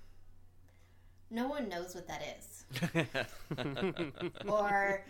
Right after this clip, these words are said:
Speaker 1: uh, I think she s-, said one other kid at school that's in her grade, 'cause she's in fifth grade, watches Star Trek or knows at least what Star Trek is, has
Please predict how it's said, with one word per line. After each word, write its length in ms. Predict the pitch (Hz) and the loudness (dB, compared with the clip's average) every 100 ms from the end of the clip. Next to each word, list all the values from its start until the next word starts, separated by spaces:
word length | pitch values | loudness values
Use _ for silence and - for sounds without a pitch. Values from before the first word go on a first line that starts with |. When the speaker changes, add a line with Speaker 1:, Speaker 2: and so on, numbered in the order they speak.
| 165 - - - - - - - 208 | -10 -10 -14 -14 -14 -16 -18 0 6
Speaker 1:
uh, 200 | 196 190 | 8 8
I 100 | 202 - | 4 0
think 220 | 240 - | -6 -4
she 320 | - - 214 | -6 -6 -8
s-, 120 | 202 - - - | -8 -10 -10 -10
said 280 | - 202 180 | -4 -2 -2
one 240 | 185 196 208 | -4 -2 -2
other 300 | 214 214 208 | -2 -6 -6
kid 260 | - 208 190 | -6 -4 -4
at 140 | - | -2
school 640 | - - 175 170 170 - - - - - - - - - | 0 0 -2 0 -2 -2 -6 -8 -14 -16 -16 -14 -10 -6
that's 280 | 196 185 208 | -4 -4 -6
in 100 | 190 | -6
her 200 | 196 190 | -6 -6
grade, 360 | 175 165 160 156 | -6 -6 -6 -8
'cause 160 | 170 | -10
she's 180 | - 175 | -8 -8
in 100 | 170 | -8
fifth 220 | 165 165 | -10 -12
grade, 280 | 165 147 - - - - - - - - | -8 -8 -8 -6 -4 -4 -6 -12 -10 0
watches 400 | 185 180 175 - | 2 2 -2 -4
Star 200 | 170 160 | -4 -4
Trek 380 | - - - - - | -6 -12 -12 -16 -2
or 140 | 208 | 0
knows 640 | 196 202 196 190 180 175 170 | 2 0 0 0 0 -2 -2
at 160 | 185 | -4
least 220 | 180 175 - | -4 -6 -6
what 260 | 170 156 - | -6 -4 -4
Star 220 | 165 156 | -4 -4
Trek 200 | 156 - | -6 -12
is, 180 | 143 - | -12 -10
has 180 | 139 | -12